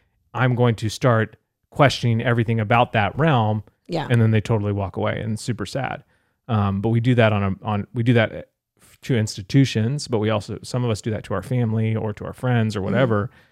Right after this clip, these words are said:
Speaker 1: And yeah, I, I noticed that. The, the main thing that, like, it's interesting 'cause I've, I've read it before, obviously. And so I find <laughs> myself just re-highlighting what I've already read.
Speaker 2: Mm.
Speaker 1: Um,
Speaker 2: Are you about to jump into the main?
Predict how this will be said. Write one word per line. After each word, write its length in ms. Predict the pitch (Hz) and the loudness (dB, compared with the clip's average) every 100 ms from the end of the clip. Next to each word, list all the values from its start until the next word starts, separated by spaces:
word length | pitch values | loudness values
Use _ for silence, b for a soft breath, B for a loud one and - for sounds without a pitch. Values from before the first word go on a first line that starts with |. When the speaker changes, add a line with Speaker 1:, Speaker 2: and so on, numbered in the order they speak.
| b b | b b
Speaker 1:
And 100 | 117 | 0
yeah, 140 | 110 113 | 4 4
I, 280 | 139 147 | 4 4
I 20 | 151 | 6
noticed 280 | 165 123 139 | 6 4 2
that. 200 | 113 101 | 2 0
The, 100 | 120 | -6
the 120 | 131 | 0
main 200 | 135 185 | 4 4
thing 160 | 196 156 | 4 6
that, 260 | 120 - | 6 4
like, 240 | 131 117 - - _ _ | 2 2 0 -14 _ _
it's 140 | 131 | 0
interesting 340 | 127 107 117 101 | 2 2 0 0
'cause 140 | 113 | 4
I've, 220 | 117 113 | 4 4
I've 180 | 113 110 | 2 4
read 160 | 131 165 | 6 6
it 40 | |
before, 560 | 120 104 117 101 110 135 _ _ _ - | 4 0 2 2 2 0 _ _ _ -4
obviously. 500 | 110 107 - 117 123 | 0 0 2 2 2
And 200 | 120 113 | 0 2
so 120 | 113 | 2
I 80 | 101 | 2
find 340 | - 127 123 | 4 4 6
<laughs> 80 | 127 | 4
myself 580 | 107 - - 104 104 - _ _ _ _ | 2 0 0 2 0 -6 _ _ _ _
just 200 | 120 - | -2 -2
re-highlighting 840 | 117 131 110 110 117 117 131 131 110 | 2 2 4 2 4 4 4 2 2
what 140 | 110 | 4
I've 160 | 110 104 | 4 2
already 420 | 104 104 104 110 | 0 0 0 -4
read. 460 | 101 104 143 208 240 | -2 2 2 2 -2
Speaker 2:
Mm. 300 | 262 220 196 - _ _ _ _ | -4 -4 -6 -16 _ _ _ _
Speaker 1:
Um, 440 | 147 131 117 113 110 b b 226 | 4 6 8 6 0 b b -6
Speaker 2:
Are 60 | |
you 120 | 233 247 | -2 2
about 180 | 247 | 2
to 60 | 233 | 0
jump 220 | 233 233 | -2 0
into 160 | 220 214 | -2 -4
the 80 | 208 | -6
main? 520 | 208 208 208 208 208 | -8 -10 -10 -12 -14